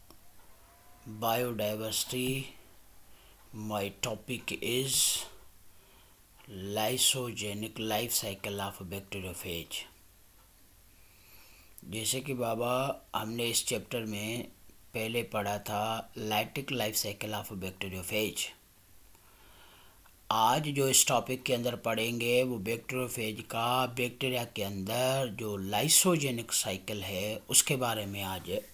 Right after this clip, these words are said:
डिस्कस करेंगे। मैंने आज के टॉपिक में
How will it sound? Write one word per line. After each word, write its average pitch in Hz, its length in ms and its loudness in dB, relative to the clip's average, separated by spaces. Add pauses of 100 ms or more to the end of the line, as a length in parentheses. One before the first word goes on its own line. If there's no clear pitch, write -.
डिस्कस 120 480 4
करेंगे। 71 540 -4 (2000)
मैंने 131 240 6
आज 139 380 10
के 170 140 4
टॉपिक 156 440 4
में 143 420 4